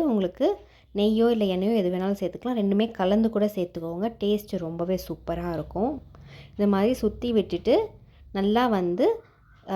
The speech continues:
அதுல வந்து ஸ்ப்ரெட் பண்ணிடலாம். இப்ப பாருங்க, நல்லா உப்பி வருது சப்பாத்தியும் உங்களுக்கு. இந்த மாதிரி ஸ்ப்ரெட் பண்ணிட்டு ரெண்டு பக்கமே நல்லா வேக வச்சு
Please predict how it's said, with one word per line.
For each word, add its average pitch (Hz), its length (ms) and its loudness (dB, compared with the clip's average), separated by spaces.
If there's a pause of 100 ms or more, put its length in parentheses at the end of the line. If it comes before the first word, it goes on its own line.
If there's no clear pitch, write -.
(100)
அதுல 185 260 2
வந்து 202 180 0
ஸ்ப்ரெட் 185 320 -2
பண்ணிடலாம். 175 540 -2 (3250)
இப்ப - 180 -14
பாருங்க, 190 380 0 (200)
நல்லா 208 360 2
உப்பி 190 380 -4
வருது 175 340 0
சப்பாத்தியும் 175 640 -4
உங்களுக்கு. 165 380 -4 (1400)
இந்த - 160 -8
மாதிரி 226 260 4
ஸ்ப்ரெட் 196 320 -2
பண்ணிட்டு 208 420 2 (560)
ரெண்டு 233 280 2
பக்கமே 214 420 -2
நல்லா 214 320 2 (100)
வேக 196 280 2
வச்சு 170 360 -2